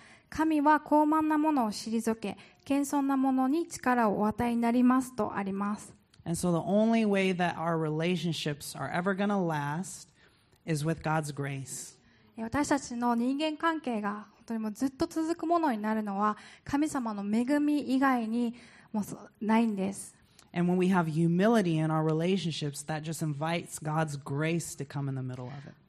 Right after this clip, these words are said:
Speaker 1: そして私たちの中に謙遜があるとき、それが神様の恵みを放つ、えー、そういう、うま-、神-、神様の恵みを本当に、えー、もたらすんです。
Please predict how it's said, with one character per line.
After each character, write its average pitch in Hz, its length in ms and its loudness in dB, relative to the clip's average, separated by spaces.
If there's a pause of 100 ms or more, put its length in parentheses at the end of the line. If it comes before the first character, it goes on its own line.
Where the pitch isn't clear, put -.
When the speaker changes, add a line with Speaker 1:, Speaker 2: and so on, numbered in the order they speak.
Speaker 1:
そ 302 140 -4
し - 60 -10
て 311 80 -4
私 330 260 0
た 330 120 0
ち 294 160 -8
の 262 280 0
中 254 240 -2
に 214 120 -4
謙 311 400 2
遜 330 180 2
が 311 240 4 (420)
あ 254 120 0
る 262 120 2
と 214 140 -2
き、 214 340 -6 (100)
そ 285 160 0
れ 302 120 4
が 311 300 4 (340)
神 285 220 2
様 240 240 0
の 214 100 -4
恵 226 160 0 (120)
み 262 160 0
を 214 80 -2
放 - 240 -6 (260)
つ、 - 140 -12 (360)
え 202 200 -2
ー、 202 140 -10
そ 262 280 -2
う 277 80 2
い 269 220 2
う、 247 80 -6 (280)
う 254 80 6
ま-、 285 220 6 (180)
神-、 277 160 -2
神 285 160 0
様 254 180 0
の 220 160 0
恵 269 200 2
み 311 180 2
を 311 60 2
本 233 200 -6
当 226 100 -8
に、 208 120 -8 (400)
え 196 300 -6 (560)
ー、 - 20 -10
も 226 120 2
た 233 120 0
ら 226 140 -2
す 214 140 -10
ん 196 60 -10
で 185 180 -16
す。 - 220 -18